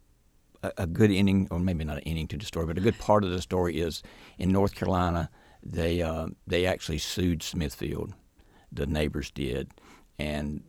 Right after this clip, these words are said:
there was at least five jury verdicts, and it was hundreds of millions of dollars that the, the juries awarded the neighbors against Smithfield. And then, then naturally, I think they came in and settled the rest 'cause they would have lost every one of 'em. So that was kind of a,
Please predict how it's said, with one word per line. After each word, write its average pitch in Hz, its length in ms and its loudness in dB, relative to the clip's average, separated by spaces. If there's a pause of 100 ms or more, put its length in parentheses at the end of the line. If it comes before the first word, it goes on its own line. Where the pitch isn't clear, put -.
there 80 200 -4
was 76 420 -6
at 78 180 -6
least 95 380 0
five 87 640 2 (680)
jury 95 340 6
verdicts, 73 640 -2
and 80 200 0
it - 100 -2
was 76 300 -6 (480)
hundreds 95 540 2
of 76 80 -2
millions 85 440 0
of 71 120 -8
dollars 80 580 2
that - 180 -4
the, 73 260 -8
the - 140 -8
juries 80 400 0
awarded 78 500 0
the 67 60 -6
neighbors 78 560 -2 (1080)
against 78 340 -4
Smithfield. 76 640 -2
And 78 140 -4
then, 76 180 -4
then 80 160 -4
naturally, 80 380 -2
I 76 40 -2
think 85 200 -4
they 73 100 -4
came 78 300 -2
in 71 80 -2
and 71 80 -4
settled 80 320 0
the 71 80 -4
rest 80 260 0
'cause 78 160 -4
they 82 100 2
would 76 80 -4
have 80 80 0
lost 73 320 0
every 76 200 -4
one 76 200 -4
of 69 140 -4
'em. 69 180 -6
So - 140 -8
that 85 180 2
was - 140 -10
kind 76 220 -4
of 73 80 -4
a, 73 160 -2